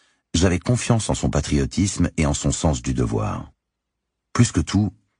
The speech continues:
j'étais persuadé qu'à une époque où les relations diplomatiques dans le monde étaient soit tendues,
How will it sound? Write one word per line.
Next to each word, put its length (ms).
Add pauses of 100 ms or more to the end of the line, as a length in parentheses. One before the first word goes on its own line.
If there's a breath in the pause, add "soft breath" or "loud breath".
(180)
j'étais 240
persuadé 440
qu'à 100
une 140
époque 360
où 60
les 80
relations 400
diplomatiques 560
dans 120
le 100
monde 280
étaient 180
soit 300
tendues, 460